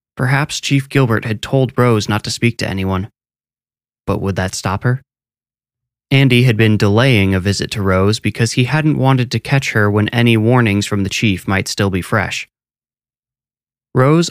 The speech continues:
always had weekends off and spent much of that time volunteering at Prouty's miniature public library.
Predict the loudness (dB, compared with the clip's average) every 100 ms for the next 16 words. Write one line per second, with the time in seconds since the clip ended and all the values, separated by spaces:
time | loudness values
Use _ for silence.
0 | 0 2 2 2 0 0 0 0 0 2
1 | 0 -2 -6 -2 -2 0 0 2 2 0
2 | 0 -2 -2 0 2 2 2 2 2 2
3 | 2 2 0 -2 0 0 0 2 2 2
4 | 0 -2 -2 -2 0 0 0 0 -2 -2
5 | -4